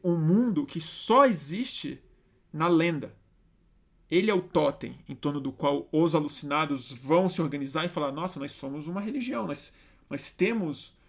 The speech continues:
uma realidade, nós podemos construir um mundo diferente." Só que é um totem da morte, né?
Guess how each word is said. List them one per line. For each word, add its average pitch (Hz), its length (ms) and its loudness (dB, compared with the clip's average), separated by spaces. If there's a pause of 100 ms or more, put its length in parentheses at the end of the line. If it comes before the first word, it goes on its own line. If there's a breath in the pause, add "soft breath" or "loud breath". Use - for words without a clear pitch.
(140 soft breath)
uma 139 180 -6
realidade, 135 520 -4
nós - 120 -8
podemos 165 260 -6
construir 196 640 0
um 170 60 0
mundo 147 300 -4
diferente." 123 640 -10 (1040 soft breath)
Só - 160 -10
que 120 100 -6
é - 20 -2
um 135 60 -2
totem 160 440 -4 (200)
da 143 180 -6
morte, 190 380 0
né? 151 180 -8